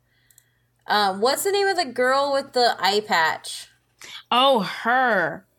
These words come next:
Speaker 2: I was just thinking about her. See, she was a part of that,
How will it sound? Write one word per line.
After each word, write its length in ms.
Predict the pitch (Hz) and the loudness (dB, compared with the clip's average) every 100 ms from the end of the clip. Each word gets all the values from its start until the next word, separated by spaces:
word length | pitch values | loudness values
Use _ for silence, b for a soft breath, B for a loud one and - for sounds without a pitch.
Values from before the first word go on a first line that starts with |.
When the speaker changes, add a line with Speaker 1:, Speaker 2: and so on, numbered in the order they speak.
| _ _ - | _ _ -10
Speaker 2:
I 120 | 185 | -4
was 120 | 180 180 | -4 -4
just 180 | 175 - | -8 -10
thinking 300 | 160 - 156 | -14 -14 -14
about 260 | 143 151 | -12 -12
her. 320 | - - 208 - _ _ _ _ _ _ _ _ B B B _ _ _ - | -12 -14 -16 -18 _ _ _ _ _ _ _ _ B B B _ _ _ -16
See, 340 | - 285 277 | -6 -2 -2
she 200 | - - | -2 -4
was 140 | 294 254 | -2 -2
a 60 | |
part 300 | 233 269 294 | 0 2 2
of 60 | 277 | 4
that, 380 | 254 233 214 | 4 4 2